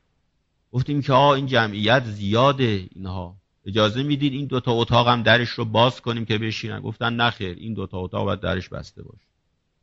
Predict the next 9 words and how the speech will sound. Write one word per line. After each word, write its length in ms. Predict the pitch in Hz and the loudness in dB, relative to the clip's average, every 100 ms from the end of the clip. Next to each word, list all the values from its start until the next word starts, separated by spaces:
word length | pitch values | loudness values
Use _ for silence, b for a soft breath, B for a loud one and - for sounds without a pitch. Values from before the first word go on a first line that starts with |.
| _ _ _ _ _ _ - | _ _ _ _ _ _ 6
هر 180 | 131 139 | 8 8
که 180 | 131 | 2
می‌خواهد 600 | 117 113 104 101 104 101 92 | 0 0 2 4 4 2 0
بیاید 500 | 110 120 127 160 143 | 4 4 4 2 0
زودتر 420 | 120 107 113 98 | -6 -2 2 2
بیاید، 500 | 85 82 80 90 90 _ _ _ _ _ _ _ _ _ _ _ _ _ _ _ _ _ _ _ _ _ _ _ _ | 0 -4 -4 -6 -12 _ _ _ _ _ _ _ _ _ _ _ _ _ _ _ _ _ _ _ _ _ _ _ _
صبح 200 | 123 110 | 4 4
زودتر 440 | 101 90 87 69 | 0 -2 0 0
بیاید. 240 | 65 - | -4 -16